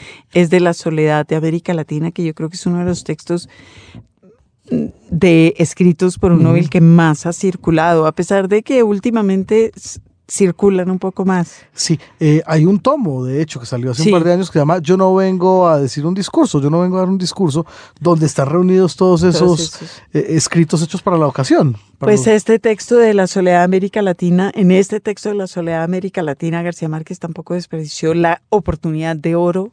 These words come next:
Speaker 2: Ujú.
Speaker 1: de decir desde una tribuna reconocida mundialmente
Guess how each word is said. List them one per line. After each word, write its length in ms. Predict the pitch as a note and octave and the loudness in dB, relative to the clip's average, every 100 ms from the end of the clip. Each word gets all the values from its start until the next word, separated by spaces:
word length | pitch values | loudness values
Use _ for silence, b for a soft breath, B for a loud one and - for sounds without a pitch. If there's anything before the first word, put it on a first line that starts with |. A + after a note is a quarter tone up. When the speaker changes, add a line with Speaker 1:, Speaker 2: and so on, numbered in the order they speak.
| - | -6
Speaker 2:
Ujú. 300 | C#3+ B2+ A2 - - | -4 -4 -6 -12 -6
Speaker 1:
de 140 | D#3+ | -2
decir 380 | D#3 - D#3+ D3+ | -2 -4 -6 -4
desde 260 | F3 E3+ | -6 -4
una 240 | D#3+ D#3 E3 | -4 -4 -6
tribuna 640 | D#3+ D#3+ D3 D3+ E3 - - _ _ _ _ _ _ _ _ _ - | -8 -8 -6 -6 -6 -10 -16 _ _ _ _ _ _ _ _ _ -14
reconocida 800 | D3 D3+ - D3 C#3+ - D#3 D#3 | -6 -6 -4 -6 -6 -6 -6 -6
mundialmente 920 | E3+ D3+ D3+ D3+ D#3 C#3+ C#3+ D#3 | -6 -6 -8 -6 -6 -8 -10 -14